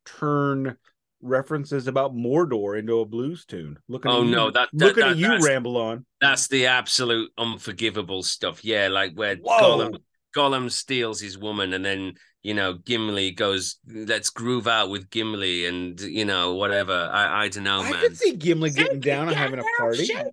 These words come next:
Speaker 2: it, shake it. No.
Speaker 1: No? No?
Speaker 2: No.
Speaker 1: <laughs>
Speaker 2: Don't,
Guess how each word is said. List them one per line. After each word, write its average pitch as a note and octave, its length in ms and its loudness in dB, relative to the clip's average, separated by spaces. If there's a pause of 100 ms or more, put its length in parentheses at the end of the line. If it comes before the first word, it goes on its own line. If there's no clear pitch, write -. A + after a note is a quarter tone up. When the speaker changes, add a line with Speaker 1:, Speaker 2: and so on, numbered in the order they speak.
Speaker 2:
it, - 180 -16
shake - 180 -6 (240)
it. E4 300 -10
No. F#2 400 0
Speaker 1:
No? E3 260 2
No? F3 300 -6 (420)
Speaker 2:
No. B3+ 80 -10 (160)
Speaker 1:
<laughs> - 160 -20
Speaker 2:
Don't, F3+ 300 -8